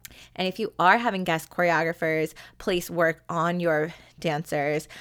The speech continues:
I think it's important for whoever cl-, is cleaning the piece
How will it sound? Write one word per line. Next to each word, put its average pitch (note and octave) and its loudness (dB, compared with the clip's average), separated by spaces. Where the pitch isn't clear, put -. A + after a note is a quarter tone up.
I F#3+ 4
think G3 -4
it's A3+ -4
important F3+ -2
for F3 -2
whoever E3 -4
cl-, - -18
is D#3+ -2
cleaning A3 -6
the E3+ -2
piece D#3 -6